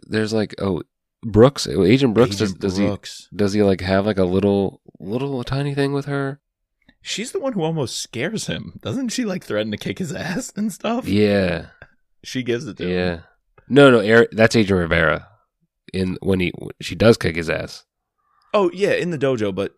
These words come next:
Speaker 2: and, and he sleeps with Rivera. They are a thing.
Speaker 1: Yeah, yeah.
Speaker 2: But there's an Agent Brooks who, she's on a plane. They're on, like, a transport plane.
Speaker 1: Right.
Speaker 2: She's just, like, mouthing off and telling him what he needs to do, and yeah.
Speaker 1: Gives him the most, like,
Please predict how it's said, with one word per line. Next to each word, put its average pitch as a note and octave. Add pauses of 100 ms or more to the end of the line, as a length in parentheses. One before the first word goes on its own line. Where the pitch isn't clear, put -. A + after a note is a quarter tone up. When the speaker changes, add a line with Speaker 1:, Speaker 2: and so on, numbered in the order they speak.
Speaker 2:
and, A#2+
and A2+
he A2+
sleeps -
with F#2
Rivera. E2+
They A2
are G2+
a F2+
thing. A#2
Speaker 1:
Yeah, F#2
yeah. - (840)
Speaker 2:
But A#2
there's C#3
an D3
Agent A2+
Brooks A#2
who, F#2+ (920)
she's B2
on C#3
a A#2+
plane. G2
They're G2+
on, G#2+
like, G#2+
a -
transport F#2+
plane. E2 (300)
Speaker 1:
Right. E2
Speaker 2:
She's G2+
just, -
like, F2
mouthing F2+
off F2+
and E2+
telling F#2
him F#2+
what F#2
he F#2
needs F#2
to F2
do, F#2
and E2+ (1300)
yeah. F2
Speaker 1:
Gives G#2+
him C3
the B2+
most, G2+
like, F2+